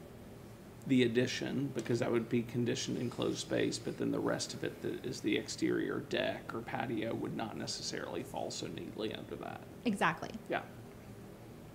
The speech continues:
Speaker 2: It, it's a hard one to define because it is sort of a hybrid and it's all
Speaker 1: Mm-hmm.
Speaker 2: contextual to what your current conditions are. But what I'm hearing from you all is that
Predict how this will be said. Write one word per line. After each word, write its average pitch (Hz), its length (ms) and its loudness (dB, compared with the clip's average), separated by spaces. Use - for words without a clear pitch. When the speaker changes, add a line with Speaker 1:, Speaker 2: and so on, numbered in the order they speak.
Speaker 2:
It, 233 180 6
it's 233 180 2
a 254 80 8
hard 262 240 4
one 240 200 4
to 220 100 0
define 190 500 2
because 180 300 -2
it 165 80 2
is 180 180 4
sort 190 220 0
of 180 140 0
a 170 60 4
hybrid 180 500 4
and 180 140 0
it's 175 220 0
all 131 120 4
Speaker 1:
Mm-hmm. 113 160 2
Speaker 2:
contextual 196 680 2
to 185 120 -6
what 180 260 -2
your 196 160 0
current 180 400 -4
conditions - 600 -4
are. - 200 -4
But 196 240 4
what 220 140 8
I'm 208 160 4
hearing 240 260 4
from 196 220 0
you 190 180 2
all 175 240 6
is 180 220 0
that 175 320 2